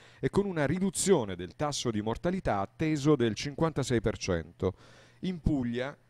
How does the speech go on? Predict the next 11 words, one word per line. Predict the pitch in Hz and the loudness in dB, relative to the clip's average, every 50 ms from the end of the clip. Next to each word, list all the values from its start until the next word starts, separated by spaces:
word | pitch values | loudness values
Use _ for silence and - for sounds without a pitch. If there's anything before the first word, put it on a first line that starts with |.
| _ | _
invece, | - 113 120 120 110 107 101 98 - - 127 123 - | -10 -8 -4 0 2 2 2 2 0 0 -2 -2 0
regione | - 117 123 127 104 110 143 147 147 143 127 | 2 6 6 6 6 6 2 2 2 0 -4
con | - 120 110 | -4 -4 -6
una | 107 104 101 | -4 -4 -4
popolazione | - - 101 110 117 107 101 98 - - 139 151 151 147 131 117 104 98 92 85 80 80 - | -2 -2 -2 0 0 -2 -2 -2 -4 0 2 4 4 4 2 0 -2 -4 -4 -6 -8 -10 -4
di | - 110 | 2 2
oltre | 131 139 135 - - 123 110 95 90 | 2 2 2 -2 -2 -2 -2 -2 0
due | 110 135 180 170 | 4 4 4 4
milioni | 151 143 131 135 143 147 143 135 | 4 0 2 2 2 2 0 -4
di | 113 101 107 | -6 -2 2
donne, | 107 110 101 92 92 98 104 120 131 | 4 4 4 4 2 -2 -6 -10 -10